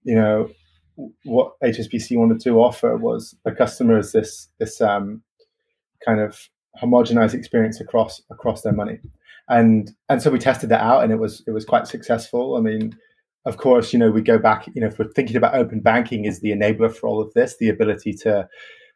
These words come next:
you know, leverage data to share it between different organizations on the customer's behalf,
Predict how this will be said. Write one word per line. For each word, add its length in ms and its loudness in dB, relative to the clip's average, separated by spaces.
you 100 -4
know, 180 0
leverage 380 2
data 540 2
to 80 -16
share 400 2
it 80 -10
between 640 -2
different 280 -4
organizations 640 0
on 120 -4
the 40 -12
customer's 460 -6
behalf, 580 -2